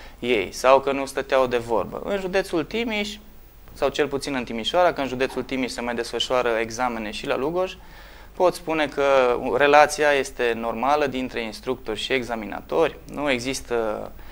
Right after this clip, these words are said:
situații, așa cum am văzut la acele știri în care examinatorii stăteau într-o parte, instructorii în altă parte, nu discutau, era totul mecanic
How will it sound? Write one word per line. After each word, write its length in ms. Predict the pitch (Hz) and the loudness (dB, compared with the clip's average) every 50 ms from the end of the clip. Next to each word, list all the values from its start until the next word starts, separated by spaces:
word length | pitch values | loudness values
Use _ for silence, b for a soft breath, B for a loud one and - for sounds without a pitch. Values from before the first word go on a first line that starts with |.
| B B B B B B - - - | B B B B B B -20 -18 -12
situații, 760 | - - 117 - - 135 135 127 - - 127 117 113 107 - - | -8 -8 -4 2 6 6 6 6 4 0 -4 -2 -2 -2 -2 -2
așa 240 | 104 113 - 131 127 | -4 0 0 0 0
cum 120 | 113 120 | 2 0
am 120 | 117 113 | -2 -2
văzut 440 | 110 113 110 110 120 120 117 - - | -2 -4 -4 -2 -2 -2 -4 -4 -6
la 440 | 113 110 113 107 104 107 104 101 107 | -4 -2 -2 0 0 0 0 0 -2
acele 340 | 107 - - 123 120 113 107 | -2 -4 -4 -4 -2 -2 -4
știri 300 | - - - 127 117 113 | -4 -4 -2 -2 -2 -2
în 80 | 113 | -4
care 360 | 104 - 113 113 107 107 107 107 | -4 -2 0 0 2 0 0 0
examinatorii 540 | 110 107 117 113 113 113 110 - - 127 117 | -2 -4 -4 -4 -4 -4 -4 -2 0 -2 -2
stăteau 280 | - - - - 123 | -2 -6 -6 -4 -4
într-o 160 | 120 110 107 107 | -4 -4 -6 -8
parte, 340 | - - 139 139 135 - | -2 2 2 2 2 0
instructorii 480 | 113 110 104 - - 123 - - 113 110 | -6 -8 -8 -6 -8 -8 -6 -6 -6 -4
în 60 | 117 | -4
altă 240 | 127 127 117 - 110 | -4 -4 -4 -4 -6
parte, 320 | - - 143 135 - 113 | 0 2 2 2 2 0
nu 140 | 117 127 135 | -6 -4 -4
discutau, 680 | 127 120 110 - - - - - 160 156 147 139 123 127 | -6 -6 -8 -10 -12 -12 -4 2 4 4 4 4 4 2
era 180 | 123 131 131 | 4 4 2
totul 340 | 127 - 131 123 - 123 117 | 2 0 -6 -4 -4 -6 -4
mecanic 680 | 110 107 107 104 - 143 143 139 131 127 123 120 - | -4 -6 -8 -6 -4 -2 -2 0 -2 -4 -8 -10 -12